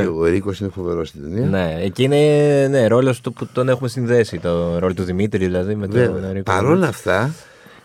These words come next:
Speaker 2: έτσι όπως δουλεύτηκε αυτή η παράσταση, νομίζω και εσείς την έχετε δει, οπότε ξέρετε, ότι δεν είναι ακριβώς ο ίδιος ρόλος. Δηλαδή, έχει και άλλα στοιχεία που στην ταινία,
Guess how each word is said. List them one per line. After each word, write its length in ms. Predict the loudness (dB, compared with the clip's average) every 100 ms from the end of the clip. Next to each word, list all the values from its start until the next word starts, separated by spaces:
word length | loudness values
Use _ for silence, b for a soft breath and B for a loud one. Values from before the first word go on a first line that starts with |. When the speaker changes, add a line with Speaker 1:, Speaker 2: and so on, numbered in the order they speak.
| -4
Speaker 2:
έτσι 220 | -2 0
όπως 200 | 0 0
δουλεύτηκε 340 | 0 -4 -4
αυτή 120 | -4 -2
η 40 |
παράσταση, 560 | -2 -2 -2 -4 -6 -4
νομίζω 720 | -2 0 2 2 2 -2 -4 -6
και 120 | -2
εσείς 160 | -2 -2
την 80 |
έχετε 200 | -4 0
δει, 140 | 0 0
οπότε 220 | -2 -4
ξέρετε, 540 | -2 -2 -2 -2 -4 -4 b b b b
ότι 640 | -6 -6 0 2 4 2 0 B
δεν 280 | 0 4 6
είναι 340 | 6 4 2 -4
ακριβώς 540 | -10 -4 2 4 4 2 2
ο 140 | 4
ίδιος 260 | 6 4 4
ρόλος. 300 | 4 6 4
Δηλαδή, 200 | 4 4
έχει 280 | 2 -6 -6
και 140 | 0
άλλα 160 | 2 2
στοιχεία 400 | 0 0 4 4
που 100 | 2
στην 220 | -2 2
ταινία, 360 | 4 4 2